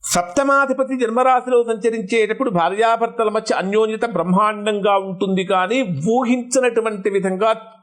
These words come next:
చిన్న సమస్య, చిన్న విషయానికే కయ్యానికి కాలు దువ్వేటటువంటి సందర్భాలు కూడా వస్తూ ఉంటాయి. కనుక ఈ విషయంలో కూడా కొద్దిగా జాగ్రత్తలు పాటించాలి.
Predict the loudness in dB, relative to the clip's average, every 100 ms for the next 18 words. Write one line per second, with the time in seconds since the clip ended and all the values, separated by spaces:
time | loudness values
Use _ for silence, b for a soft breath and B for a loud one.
0 | _ _ -6 -2 0 2 2 0 -2 -4
1 | -4 -4 -4 -4 -2 0 0 0 -2 0
2 | 0 0 2 2 0 -4 B B B B
3 | B B _ _ -2 0 0 0 0 -4
4 | -2 0 0 -2 -2 0 0 -2 -6 -6
5 | -4 -4 -2 -4 -4 -4 -4 -2 -2 -2
6 | -4 -6 -6 -4 -4 -4 -6 -14 _ _
7 | _ _ _ _ -6 -4 0 0 2 0
8 | 0 0 0 0 -2 -2 -4 -4 -4 -2
9 | -2 -2 -4 -6 -6 -4 -4 -4 -4 -4
10 | -2